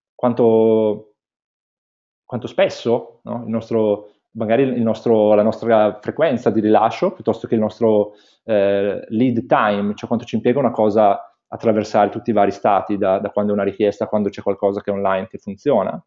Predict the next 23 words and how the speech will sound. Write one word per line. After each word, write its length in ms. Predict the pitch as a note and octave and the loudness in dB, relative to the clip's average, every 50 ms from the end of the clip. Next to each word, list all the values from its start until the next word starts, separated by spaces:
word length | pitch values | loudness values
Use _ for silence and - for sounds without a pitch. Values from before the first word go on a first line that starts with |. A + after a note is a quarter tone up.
| _ _ _ _ _ _ _ _ _ _ _ _ | _ _ _ _ _ _ _ _ _ _ _ _
eh, 300 | - A2+ G#2+ G2+ F#2 - | -4 -2 0 0 -2 -2
quanto 240 | - - C3 A#2+ C3 | -2 -2 0 2 2
è 20 | B2 | 2
buono 480 | A#2+ D3 D3 A2+ G#2+ A2+ C#3+ G#3 A#3 | 4 4 6 6 6 4 2 2 0
quello 220 | - - A#2 G#2+ G2+ | -2 -2 -2 -2 -2
che 100 | - G#2+ | -4 -8
facciamo, 680 | - - - - C3+ A2 G2+ G2 G#2+ C#3 G#3+ - _ _ _ - C3 | -10 -10 -2 0 0 2 2 2 0 -2 -2 -4 _ _ _ -20 -6
quindi 260 | - A#2 G2 G2 G2+ | -4 -4 -2 0 0
la, 420 | F#2+ F#2+ F#2+ F#2 F2+ F#2 F#2 - - - _ _ _ _ _ _ | 2 4 4 4 4 4 2 0 -4 -12 _ _ _ _ _ _
eh, 220 | - G2+ G2+ G2 | -10 -8 -8 -6
la 100 | G#2+ G#2 | -8 -8
qualità 720 | - - G2 F#2+ F#2+ - D#3 C#3+ G2+ - - - - _ _ _ | -10 -10 -10 -10 -4 0 0 0 0 -2 -8 -16 -20 _ _ _
del, 320 | - A2 G#2 G2 G2 F#2+ G2 | -8 -6 -4 -2 -2 -2 -2
del 80 | G#2 | -4
nostro 260 | G#2 G#2 G2 - - A2 | -6 -6 -8 -8 -12 -8
prodotto, 680 | - C3 B2+ C#3+ A#2 G#2+ - - C#3 F3 A#3 - - _ _ _ _ _ _ _ _ _ _ _ _ _ _ _ _ _ _ _ _ _ _ _ _ _ | -6 -2 0 2 0 0 -2 -2 -2 -2 -2 -4 -10 _ _ _ _ _ _ _ _ _ _ _ _ _ _ _ _ _ _ _ _ _ _ _ _ _
quanto 240 | - D#3+ D3 C#3 | -2 -2 0 0
sono 260 | E3 - - E3 D3+ C#3 | -2 0 2 2 2 2
contenti, 840 | - C#3 B2 B2 F#3 G3 D#3+ B2+ A#2 - A#2+ A2 G#2+ G#2+ G#2+ A2 | 2 0 0 2 2 2 2 0 0 0 2 2 2 2 2 0
eh, 420 | G#2 A2+ A2 G#2 G2+ G2+ G2 G2 G2+ | 0 2 2 2 2 2 2 0 0
gli 60 | G#2 | -2
attori 340 | G#2 - - B2+ A#2 G2 - | -2 -2 0 2 2 2 0
coinvolti, 760 | - A2 G#2 G#2 A2 G2+ F#2+ F#2+ - - F#2+ F#2+ G2+ - | -2 -2 0 2 2 2 2 0 -2 -4 -6 -6 -6 -12